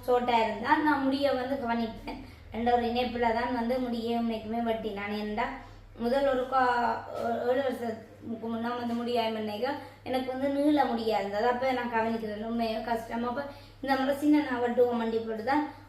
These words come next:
வெட்டினான். அப்ப அம்மாவுக்கு வந்து இந்த தலைமுடிகள் வெட்டுறது, இமிய ஷேப் பண்றது, ஃபேஷியலோ அது செய்யற ஒன்றுமே அம்மாவுக்கு வந்து பிடிக்காது. பேசுவா, நேற்றும் பேசினவா,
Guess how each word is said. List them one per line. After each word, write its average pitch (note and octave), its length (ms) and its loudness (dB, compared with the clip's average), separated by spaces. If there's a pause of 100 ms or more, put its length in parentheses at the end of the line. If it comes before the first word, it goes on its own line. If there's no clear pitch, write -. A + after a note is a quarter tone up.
(160)
வெட்டினான். B3 540 0
அப்ப A#3+ 180 0
அம்மாவுக்கு A#3+ 460 0
வந்து A3+ 240 -2
இந்த B3+ 160 2
தலைமுடிகள் G#3+ 720 -2
வெட்டுறது, G#3 680 -4 (540)
இமிய B3 440 0
ஷேப் G#3+ 280 -2
பண்றது, G3+ 500 -2 (100)
ஃபேஷியலோ A3 680 2 (520)
அது A#3 160 2
செய்யற A#3 420 4
ஒன்றுமே C4+ 420 0
அம்மாவுக்கு C4 360 -2
வந்து A#3 160 0
பிடிக்காது. A3+ 600 -2 (420)
பேசுவா, C4+ 360 6
நேற்றும் B3 440 0
பேசினவா, A3+ 540 2